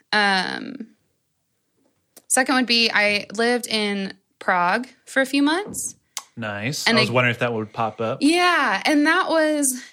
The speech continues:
Speaker 1: it was really, I love Prague. It's still, like, I would go there in a heartbeat because it's a beautiful city. Um,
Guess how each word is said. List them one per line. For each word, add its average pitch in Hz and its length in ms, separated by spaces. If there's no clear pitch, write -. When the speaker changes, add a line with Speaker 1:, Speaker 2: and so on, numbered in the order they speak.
Speaker 1:
it 302 80
was 285 220
really, 294 960
I 277 420
love 180 560
Prague. - 420
It's 226 260
still, 220 640
like, 185 360
I 220 120
would 214 140
go 190 520
there 180 640
in 185 100
a 170 40
heartbeat - 720
because 202 240
it's 202 140
a 214 60
beautiful 233 520
city. 220 680
Um, 185 720